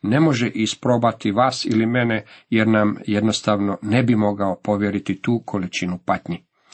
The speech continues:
Bit ću iskren sa vama, ja nikad ne bih mogao proći kroz ono kroz što je Job propatio. Bog ponovno svraća pažnju Sotoni na Joba. „Job mi još uvijek služi.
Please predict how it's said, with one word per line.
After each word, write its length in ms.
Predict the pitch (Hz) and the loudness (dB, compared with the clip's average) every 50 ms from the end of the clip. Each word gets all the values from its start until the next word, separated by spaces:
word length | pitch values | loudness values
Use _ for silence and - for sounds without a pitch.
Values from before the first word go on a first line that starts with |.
| - - - - - _ _ | -20 -20 -20 -20 -20 _ _
Bit 200 | 113 123 131 131 | -2 -2 0 2
ću 100 | - 143 | 2 2
iskren 340 | 147 143 - - 127 127 120 | 2 2 2 2 2 2 2
sa 160 | - - 123 | 0 0 2
vama, 360 | 120 127 127 127 127 120 - - | 2 2 4 4 2 2 0 -2
ja 200 | 117 117 110 110 | -2 0 2 2
nikad 340 | 123 160 160 - 139 120 110 | 2 2 2 0 0 0 2
ne 140 | 117 117 117 | 2 2 2
bih 140 | 123 113 - | 0 0 2
mogao 320 | 127 123 120 117 117 110 - | 2 2 2 2 2 0 0
proći 420 | - - 123 123 123 - 117 110 | -2 -2 0 0 0 0 -4 -4
kroz 220 | - 113 107 104 | -2 -2 0 2
ono 280 | 120 123 127 127 117 - - - - - - - - _ _ _ _ | 2 4 4 4 2 0 -4 -10 -20 -20 -20 -20 -20 _ _ _ _
kroz 200 | - - 95 98 | -8 -6 -6 -6
što 200 | - - - 98 | -6 -8 -6 -6
je 260 | 98 95 95 98 - - _ _ _ _ _ _ _ - | -4 -4 -4 -6 -8 -10 _ _ _ _ _ _ _ -8
Job 240 | 82 85 95 95 - - - - _ _ - | -8 -6 -6 -8 -10 -14 -18 -20 _ _ -10
propatio. 560 | - 92 90 - 82 - - - 90 92 92 - - _ _ _ _ _ _ _ _ _ _ _ _ _ _ _ _ _ _ _ - - - _ _ - | -8 -8 -8 -8 -10 -8 -8 -8 -8 -8 -8 -10 -16 _ _ _ _ _ _ _ _ _ _ _ _ _ _ _ _ _ _ _ -20 -20 -20 _ _ -4
Bog 340 | 107 131 143 139 131 131 - - | 0 2 2 2 2 0 -2 0
ponovno 420 | - 170 165 147 123 110 101 95 | 2 4 4 4 2 2 0 -2
svraća 400 | - - - 107 107 110 - 107 | -4 -4 -2 -2 -2 0 -2 -6
pažnju 440 | 101 - 107 104 110 107 - 113 101 - | -4 -2 0 0 0 0 -2 -4 -6 -4
Sotoni 480 | - - 113 104 - 107 101 101 98 | -4 -4 -4 -4 -4 -6 -6 -4 -4
na 80 | 98 101 | -2 -2
Joba. 280 | 104 104 104 101 - - _ _ - - - - - - - _ | 0 -2 -2 -2 -6 -12 _ _ -20 -20 -20 -20 -20 -20 -8 _
„Job 240 | - 127 135 131 139 | 0 0 2 2 4
mi 80 | 139 135 | 4 4
još 200 | 135 131 - - | 4 2 0 0
uvijek 240 | 165 147 156 139 139 | 2 2 2 2 0
služi. 400 | - - 143 143 143 - - - | 0 2 4 4 4 2 0 -4